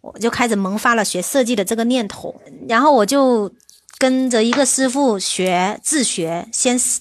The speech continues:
他让我说，“你要学设计的话，先把你的审美给提起来。”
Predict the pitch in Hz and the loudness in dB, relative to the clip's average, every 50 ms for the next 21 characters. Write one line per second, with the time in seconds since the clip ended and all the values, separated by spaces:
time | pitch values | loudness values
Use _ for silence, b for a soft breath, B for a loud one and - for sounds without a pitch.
0 | _ - - 254 262 269 269 247 208 190 - 220 220 214 202 208 240 247 240 - | _ -4 -2 0 2 2 2 0 0 0 0 0 0 0 0 0 0 0 0 0
1 | 196 202 - 277 262 233 254 247 220 202 - 254 226 190 B B B B B B | -2 0 0 0 0 0 0 -2 -2 0 2 2 0 0 B B B B B B
2 | B B - - - - 262 262 233 202 226 233 190 190 196 - - - 196 196 | B B -6 -4 0 0 0 2 2 2 0 0 0 -2 -4 -4 -2 -2 -2 0
3 | 220 240 247 214 160 185 156 - - - 175 190 196 - - 175 139 - 69 78 | 0 0 0 0 -2 -4 -8 -8 -8 -6 -6 -6 -6 -4 -6 -6 -6 -8 -10 -12
4 | - | -16